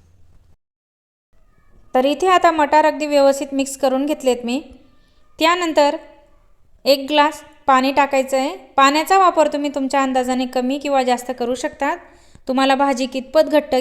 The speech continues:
किंवा कितपत पातळसर पाहिजे त्या अंदाजाने. तर इथे मी पाणी टाकून घेतलं आहे, व्यवस्थित मिक्स करून घ्यायचं आहे.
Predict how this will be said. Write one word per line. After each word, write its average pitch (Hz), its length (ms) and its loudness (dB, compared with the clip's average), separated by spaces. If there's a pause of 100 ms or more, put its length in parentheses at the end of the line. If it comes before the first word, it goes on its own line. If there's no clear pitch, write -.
किंवा 254 200 -2
कितपत 247 360 -4
पातळसर 247 600 -2
पाहिजे 240 360 -4 (280)
त्या 240 180 0
अंदाजाने. 214 480 -4 (840)
तर 226 80 0
इथे 240 240 -2
मी 349 120 -6
पाणी 269 300 0
टाकून 269 360 -2
घेतलं 285 280 -4
आहे, 214 140 -4 (1500)
व्यवस्थित 254 440 -2
मिक्स 294 260 -6
करून 311 280 0
घ्यायचं 254 320 0
आहे. 208 180 -4